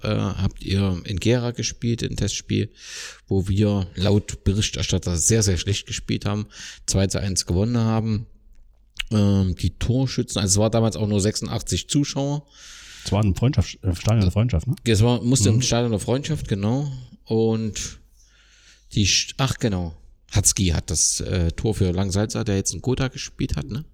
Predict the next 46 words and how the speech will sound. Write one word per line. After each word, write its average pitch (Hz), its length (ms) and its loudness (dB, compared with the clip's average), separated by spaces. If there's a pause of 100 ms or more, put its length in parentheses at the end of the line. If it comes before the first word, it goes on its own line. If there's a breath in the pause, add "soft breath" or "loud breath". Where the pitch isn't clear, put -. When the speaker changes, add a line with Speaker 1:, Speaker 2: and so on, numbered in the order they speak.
(100)
Speaker 2:
Der 110 80 4
spielt 117 180 2
in 92 100 4
Gotha, 80 160 0
Speaker 1:
Der - 60 6
spielt 90 180 4
Speaker 2:
genau. 90 120 4
Speaker 1:
in 90 60 2
Gotha. 92 140 4
Speaker 2:
Der 85 100 4
Harzer 90 200 2
spielt 87 200 0
in 85 60 0
Gotha, 82 200 0
ja. 80 200 0 (140)
Speaker 1:
Für - 300 2
uns 139 300 0
hat 120 140 2
Oliver 123 280 4
Hoffmann 160 320 0
getroffen, 156 380 -4
der 113 200 4
wieder 107 220 2
zurückgekehrt 120 560 0
ist. 101 280 4
Speaker 2:
Mhm. 131 220 2
Speaker 1:
Ganz 131 280 -2
hervorragend, 110 720 -4
äh, 110 140 -2
im 107 120 -4
Sturm. 123 280 -2
Sogar - 200 0
beide 147 260 0
Tore 82 300 -4 (460 loud breath)
hat - 100 -10
Oliver 76 280 -2
Hoffmann. - 400 -10 (120)
Also 87 280 -4
auch - 180 -2
ihn 92 300 0 (120)
werden 92 240 0
wir 82 80 0
bei 82 140 -2
den 85 120 -4
beiden 78 280 -2
Spielen 90 420 -6